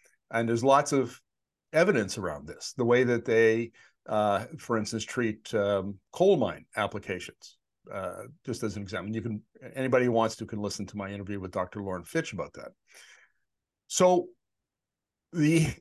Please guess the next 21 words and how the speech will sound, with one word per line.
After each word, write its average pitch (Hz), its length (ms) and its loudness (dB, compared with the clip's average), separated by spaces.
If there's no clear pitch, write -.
Alberta 185 420 6
may, 190 320 6
may 143 480 2
not 135 300 0
like 117 180 4
the 113 80 -8
feds, 107 540 2
but 131 120 0
there's 131 220 6
an 127 80 4
argument 175 480 4
to 127 80 -6
be 113 160 0
made 101 460 -2
that 127 160 6
Alberta 156 420 6
needs 127 320 -4
to 117 100 -8
clean 135 320 -4
up 120 200 0
its 120 180 -8